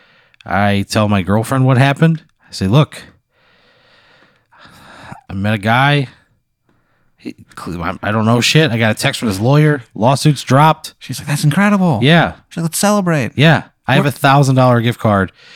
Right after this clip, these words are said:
Speaker 1: to the Darden Family Re-, Restaurants.
Speaker 2: She goes, "Pick a restaurant."
Speaker 1: Let's go to the Red Lobster.
Speaker 2: You
Speaker 1: Is she
Speaker 2: go to
Speaker 1: into that? Is that okay?
Speaker 2: She's like, "Hell yeah."
Speaker 1: All right, let's
Speaker 2: You
Speaker 1: go.
Speaker 2: go to Red Lobster.
Speaker 1: Yeah.
Speaker 2: You sit down.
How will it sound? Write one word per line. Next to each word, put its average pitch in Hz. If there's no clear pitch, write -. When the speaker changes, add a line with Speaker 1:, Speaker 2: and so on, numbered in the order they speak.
Speaker 1:
to 120
the 110
Darden 107
Family 95
Re-, 87
Restaurants. 90
Speaker 2:
She 107
goes, 113
"Pick -
a 156
restaurant." 175
Speaker 1:
Let's -
go 113
to 113
the 110
Red 107
Lobster. 107
Speaker 2:
You 127
Speaker 1:
Is 117
she 120
Speaker 2:
go 127
to 131
Speaker 1:
into 123
that? 147
Is 107
that 120
okay? 147
Speaker 2:
She's 117
like, 107
"Hell 107
yeah." 92
Speaker 1:
All 101
right, 135
let's 104
Speaker 2:
You 113
Speaker 1:
go. 127
Speaker 2:
go 135
to 143
Red 143
Lobster. 135
Speaker 1:
Yeah. 131
Speaker 2:
You 104
sit 135
down. 117